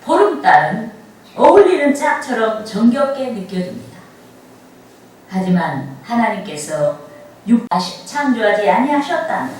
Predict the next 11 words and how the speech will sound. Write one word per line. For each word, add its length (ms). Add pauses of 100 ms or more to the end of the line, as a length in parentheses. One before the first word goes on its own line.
(680)
또 500 (140)
하나님께서 1120 (100)
풀과 680 (120)
씨 300
맺는 640 (960)
채소와 800 (300)
과수를 760
창조하지 880
아니하셨다면 1200 (580)
농부들의 680
농경이 880